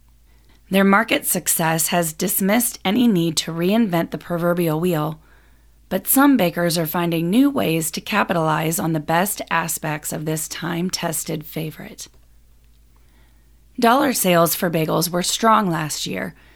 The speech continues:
despite fewer households stocking up on them. I R I data from twenty nineteen shows that packaged bagels grew four point five percent in dollar sales versus twenty eighteen, outpacing the projected four-year cager of two point three percent.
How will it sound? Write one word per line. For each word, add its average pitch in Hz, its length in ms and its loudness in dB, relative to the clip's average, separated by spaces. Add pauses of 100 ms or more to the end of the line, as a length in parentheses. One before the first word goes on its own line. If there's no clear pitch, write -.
(120)
despite 254 560 0
fewer 208 280 4
households 160 640 -2
stocking 170 440 -4
up 196 200 0
on 151 180 -4
them. 165 300 -8 (1120)
I 220 160 4
R 226 140 4
I 214 180 6
data 170 300 0
from 175 180 -4
twenty 190 320 -2
nineteen 196 640 0 (300)
shows 214 360 4
that - 120 -2
packaged - 540 -2
bagels 170 440 -2
grew 165 200 -4
four 202 340 -2
point 214 380 -2
five 160 280 -2
percent 165 520 -6
in 175 120 -2
dollar 185 340 2
sales 160 500 -8 (360)
versus 196 440 -2
twenty 196 360 0
eighteen, - 520 -6 (560)
outpacing 185 720 2
the 165 80 0
projected 180 640 -4
four-year 185 580 0
cager 151 420 -6
of 151 180 -8
two 220 260 -2
point 165 360 -4
three 156 220 -4
percent. 151 540 -8